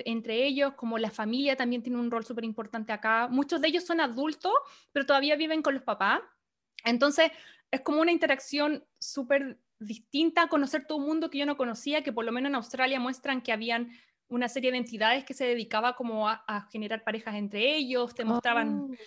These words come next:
Speaker 1: te mostraban otra pareja que como que ya se conocía, estaban viviendo juntos, hay otra que se va a casar,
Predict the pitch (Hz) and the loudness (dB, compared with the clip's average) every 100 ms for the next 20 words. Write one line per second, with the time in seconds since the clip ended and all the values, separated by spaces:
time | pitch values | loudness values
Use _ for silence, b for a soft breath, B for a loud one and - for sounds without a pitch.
0 | B 254 240 247 269 277 269 247 247 277 | B -2 0 4 4 4 2 2 0 2
1 | 254 247 220 220 214 208 208 220 285 311 | 2 2 -2 -2 -2 -2 -2 -2 0 0
2 | 269 240 220 277 277 277 247 233 208 214 | 0 0 -2 -2 -2 2 0 0 -4 -4
3 | 208 196 - 311 339 339 311 - 262 262 | -4 -4 -4 -2 0 0 -2 0 2 4
4 | 247 226 226 233 - 202 196 196 185 - | 4 2 -2 -4 -6 -2 -2 -2 -10 -2
5 | 254 262 262 | 4 4 4